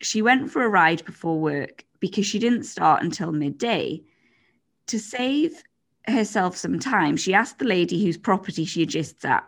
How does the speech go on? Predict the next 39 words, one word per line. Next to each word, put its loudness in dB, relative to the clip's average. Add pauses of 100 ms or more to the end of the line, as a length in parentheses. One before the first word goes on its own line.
if -2
she -4
could -4
go -2
and -4
have -4
a -6
shower 0
at -4
her 0
place -6 (440)
so -2
that 2
she -4
could -12
go -2
straight -4
to -4
work, -2 (240)
she's -8
done -2
that 0
before, -2
and -2
the -12
lady -2
said, -12
"Yes, -2
not -6
a -12
problem." -2 (500)
So -2
she -4
rides, 4
washes -2
her 2
horse 0
because -4
she, -8